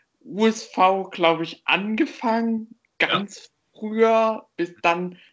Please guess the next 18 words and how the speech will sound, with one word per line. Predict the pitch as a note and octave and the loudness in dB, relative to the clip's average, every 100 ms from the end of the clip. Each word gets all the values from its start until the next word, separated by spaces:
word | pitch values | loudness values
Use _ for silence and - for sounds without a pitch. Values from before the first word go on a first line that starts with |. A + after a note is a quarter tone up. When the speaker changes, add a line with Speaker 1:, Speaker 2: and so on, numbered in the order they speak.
| _ | _
Speaker 1:
nach | D#3+ D#3+ - | 0 0 -2
Bitterfeld | - G#3 - G#3 - G#3 G3+ G3 F3+ | -8 -4 0 0 -2 -8 -6 -6 -2
relativ | F#3 G3 G3 A3 F#3+ | 2 2 0 -6 -12
schnell | - - F#3 F#3+ G3+ G#3 - _ - _ _ | -14 -8 -4 -2 -4 -6 -12 _ -20 _ _
und | - E3 F3 | -2 -2 2
Speaker 2:
Mhm. | |
Speaker 1:
dann | E3 F3+ F#3+ F3 | 4 4 2 -6
aufs | - D#3 D3+ - - - | -2 0 0 -6 -18 4
Volleyball-Internat | F3+ G3+ G#3 G3+ G#3 G3+ G#3 A3 G3 G3 A3+ A#3+ _ _ _ _ _ _ _ _ - | 4 4 0 0 0 -4 -8 -8 -6 -4 -4 -8 _ _ _ _ _ _ _ _ -18
Speaker 2:
Richtig. | - - D#3 | -16 -10 -2
Speaker 1:
nach | D#3 D#3 _ | -2 -4 _
Frankfurt. | E3+ F#3 F#3 - G#3 G#3 G#3 - - | -8 -8 -8 -10 -8 -8 -12 -20 -20
Wie | - F3+ E3+ F3+ F3+ | -20 -20 -10 -10 -8
kam | - F3 F3+ F3+ | 0 2 2 2
da | F3 F3 | 0 2
der | F3+ E3+ | -2 -4
Kontakt | E3+ E3 - D#3+ F3+ - | -8 -12 -4 -4 -4 -16
zustande? | - G#3 G3+ - G3 G3 G3+ G#3 G#3 G#3 | -16 -16 -16 -8 -8 -8 -12 -12 -14 -16